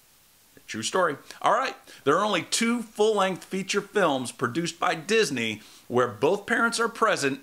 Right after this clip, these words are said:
and they lived throughout the entire film. Which two films are they? One hundred and one Dalmatians would be the first one. Peter Pan would be number two.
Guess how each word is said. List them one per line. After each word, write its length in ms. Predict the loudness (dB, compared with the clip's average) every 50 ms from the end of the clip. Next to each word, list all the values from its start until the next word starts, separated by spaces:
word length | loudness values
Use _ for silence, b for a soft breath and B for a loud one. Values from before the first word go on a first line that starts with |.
| -4 -2
and 160 | -2 0 2
they 100 | 2 0
lived 480 | 0 0 0 2 2 2 2 0 -2 -6
throughout 340 | -6 -2 0 0 0 0 -2
the 100 | -4 -4
entire 340 | -4 -2 0 0 0 0 -2
film. 400 | -4 -4 -4 -2 -2 -4 -4 -10 B B B B B B
Which 260 | 0 2 2 2 0
two 140 | -2 -2 -2
films 340 | -2 0 0 0 0 0 0
are 200 | 0 0 0 -2
they? 160 | -2 -2 -4 -6 -12 _ _ _ _ _ _ _ _ _ _ _ _ _ _ -18 B B B B B
One 180 | 0 0 2 2
hundred 180 | 2 2 2
and 120 | 0 2 2
one 140 | 2 2
Dalmatians 640 | 2 2 2 2 2 0 0 -2 -2 -4 -4 -4 -4
would 140 | -4 -4 -4
be 100 | -4 -6
the 100 | -6 -6
first 320 | -4 -4 -4 -4 -4 -6
one. 300 | -6 -6 -6 -6 -8 -12 B B B B B B B B
Peter 260 | -4 -2 0 0 0
Pan 320 | 0 0 0 0 0 0 0
would 140 | -2 -2 -4
be 100 | -6 -6
number 260 | -6 -6 -8 -8 -8
two. 340 | -10 -10 -10 -10 -12 -14